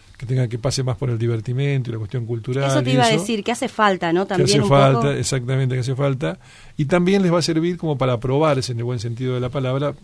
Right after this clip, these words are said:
Speaker 1: para ver si pueden emprender cuestiones solidarias, diga-, eh, de, de, de solidaridad entre ellas, digo, ¿no? No cuestiones
Speaker 2: Ujú.
Speaker 1: solidarias hacia la comunidad, sino de, este, asociativismo, si se quiere. Porque tiene esta parte del, de los proyectos,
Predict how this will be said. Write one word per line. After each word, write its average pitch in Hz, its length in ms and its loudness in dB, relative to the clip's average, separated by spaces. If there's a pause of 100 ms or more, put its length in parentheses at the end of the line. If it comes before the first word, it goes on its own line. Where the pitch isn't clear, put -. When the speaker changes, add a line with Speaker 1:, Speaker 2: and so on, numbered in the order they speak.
(160)
Speaker 1:
para 127 180 -4
ver 135 100 0
si 143 120 -4
pueden 147 240 -4
emprender 123 580 -2 (160)
cuestiones 135 400 -4
solidarias, 117 540 -2
diga-, 135 160 -8
eh, 120 320 0 (300)
de, 117 240 -8
de, 123 420 -6
de 120 140 -10
solidaridad 131 540 0
entre 147 300 4
ellas, 131 240 2
digo, 127 180 -4
¿no? 151 220 -6
No 135 80 -6
cuestiones 214 320 0
Speaker 2:
Ujú. 202 80 0
Speaker 1:
solidarias 139 300 0
hacia 139 160 -4
la 135 80 -4
comunidad, 151 420 -2 (460)
sino 135 340 2
de, 147 380 4
este, 120 260 -4
asociativismo, 120 840 -2
si 107 80 -8
se 110 160 -8
quiere. 110 260 -8 (540)
Porque 156 200 4
tiene 156 280 4
esta 127 180 0
parte 143 300 2
del, 117 200 -2
de 110 120 -8
los 101 80 -4
proyectos, 117 640 -2